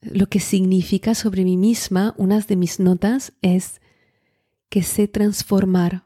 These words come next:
la mierda en oro. <laughs> Que de cualquier adversidad creo milagro. Que de verdad vivo lo que enseño. Que soy una gran líder,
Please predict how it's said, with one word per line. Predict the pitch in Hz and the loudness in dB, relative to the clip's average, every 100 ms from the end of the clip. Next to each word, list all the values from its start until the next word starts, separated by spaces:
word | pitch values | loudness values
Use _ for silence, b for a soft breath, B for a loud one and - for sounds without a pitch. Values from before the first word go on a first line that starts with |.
| _ | _
la | 175 | -2
mierda | 185 196 240 294 | 2 2 2 2
en | 226 170 | 4 4
oro. | 175 165 - | 4 2 -2
<laughs> | - - 285 - 311 - 392 - - _ _ _ _ _ - B B B B B | -10 -4 -4 -2 -4 0 -2 -4 -20 _ _ _ _ _ -14 B B B B B
Que | 214 | 0
de | 202 | 0
cualquier | 196 196 185 - 233 254 | 0 0 0 0 0 0
adversidad | 226 196 - - 180 180 262 359 _ _ _ _ _ _ _ _ _ _ _ _ - | 0 -2 -4 -2 0 2 0 -4 _ _ _ _ _ _ _ _ _ _ _ _ -4
creo | 214 208 190 226 - _ _ _ _ | 0 2 0 -2 -10 _ _ _ _
milagro. | 196 196 185 185 175 170 170 _ _ _ _ _ _ _ _ _ _ _ | -6 0 2 2 2 0 -4 _ _ _ _ _ _ _ _ _ _ _
Que | - 196 | -4 0
de | 185 | 0
verdad | 180 185 175 202 220 170 180 _ _ _ | 0 0 0 0 0 -4 -10 _ _ _
vivo | - 175 196 214 175 160 165 _ _ _ | -12 -2 2 4 4 0 -4 _ _ _
lo | 185 180 | -2 -2
que | 180 | 0
enseño. | 175 170 - 180 170 160 - _ _ _ B B B B | -2 -2 -2 0 0 -2 -6 _ _ _ B B B B
Que | 208 | -4
soy | 220 220 | -2 -2
una | 208 | -2
gran | 190 185 226 220 190 | -2 0 2 2 2
líder, | 185 175 175 180 | 4 4 2 0